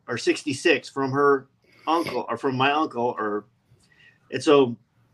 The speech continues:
my grandma bought this car from her brother. It's two years old, right? I still own that car. I have a fifty-seven Chevy two-door post that's just a, like, a barn find thing,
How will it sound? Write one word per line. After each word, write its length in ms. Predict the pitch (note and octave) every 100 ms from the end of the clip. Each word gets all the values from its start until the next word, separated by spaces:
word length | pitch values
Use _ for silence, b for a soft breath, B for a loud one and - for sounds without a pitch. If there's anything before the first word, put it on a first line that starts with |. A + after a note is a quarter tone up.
| _ _ _ -
my 140 | A2+ A#2
grandma 480 | A2 D#3 F3+ F3+ C#3+
bought 240 | D#3 E3
this 160 | D#3 -
car 460 | C#3+ A#2+ A#2+ A#2+ _
from 140 | - C3
her 100 | D#3+
brother. 480 | D#3+ C3+ C3 C#3 - _ _ _ _
It's 140 | -
two 160 | D3+ E3+
years 240 | F3 D3+
old, 260 | C#3 C3 A#2+
right? 240 | B2 C#3+ _ _ _ _ -
I 80 | B2+
still 240 | - C3
own 160 | B2 A#2
that 180 | A2
car. 280 | - G#2 E2 _ _ _ _ _ _ _ _ _ _ -
I 40 | B2
have 80 |
a 80 | A#2+
fifty-seven 640 | - E3+ E3 C3+ D#3+ D3 C3+
Chevy 380 | - C#3+ C#3
two-door 380 | A#2+ D3 C#3+ C#3
post 360 | - C#3+ C#3 C3
that's 240 | A2+ -
just 260 | C#3 C3+ C3+
a, 220 | A#2+ G2+ - _ _ _ _
like, 160 | A2+ A2
a 120 | G2+
barn 360 | B2+ C3 C#3+ B2
find 380 | B2+ A2+ G#2+ G2+
thing, 360 | A#2 G#2+ G#2+